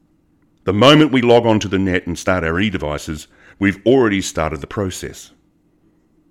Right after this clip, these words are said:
We're exposed, and there are few ways to hide them, and it shows our true identity. Well, some of us don't want that to happen. Some of us want to surf the net without telling everyone who we are,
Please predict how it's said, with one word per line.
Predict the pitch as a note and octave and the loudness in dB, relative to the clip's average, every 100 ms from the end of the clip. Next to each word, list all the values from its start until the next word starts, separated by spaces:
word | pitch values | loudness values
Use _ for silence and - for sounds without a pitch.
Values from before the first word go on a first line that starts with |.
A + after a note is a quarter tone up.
| _ _ _ | _ _ _
We're | E2 | -8
exposed, | E2 - - A2 B2+ C#3 C3+ - _ _ _ - | -6 -6 -2 0 2 0 -4 -16 _ _ _ -8
and | G2 | -2
there | E2 | -2
are | D#2+ | -2
few | - A#2 | -4 -4
ways | G#2 G2+ G#2+ - | -4 -2 -4 -4
to | F#2 | -8
hide | F#2+ E2+ D#2 | -2 -2 -2
them, | C#2+ C2 _ _ _ _ _ _ _ _ | -10 -12 _ _ _ _ _ _ _ _
and | C2+ | -16
it | C2+ | -14
shows | - - G#2+ D#2 C#2+ | -10 -4 -2 -4 -6
our | C#2 | -12
true | - E2+ C#2 | -8 -6 -6
identity. | A#1+ D2+ E2+ - - - _ _ _ _ _ _ _ _ _ | -10 -8 -8 -10 -16 -20 _ _ _ _ _ _ _ _ _
Well, | D3 D3+ | -4 -4
some | - A3 | 2 2
of | F3+ | 4
us | G#2+ - | 0 -2
don't | F#2+ F#2+ | -6 -6
want | E2 | -6
that | D#2 - | -8 -8
to | |
happen. | F2 G#2+ B1+ - _ _ _ _ _ _ _ _ _ _ _ | -10 -10 -10 -18 _ _ _ _ _ _ _ _ _ _ _
Some | - D3+ E3 | 0 4 4
of | E2 | 2
us | E2 | -4
want | F#2+ E2 | -6 -6
to | |
surf | - F#2+ E2+ | -4 -2 -2
the | - | -4
net | G#2 A2+ C#2+ _ | -2 -2 -4 _
without | - E2 E2 | -6 -2 -2
telling | - F#2 E2+ | -2 -2 0
everyone | F2 E2 D2 D2 | -2 -2 -6 -8
who | C#2 F2 | -8 -8
we | D#2 D#2 | -6 -2
are, | A#2 C#3+ | -2 -2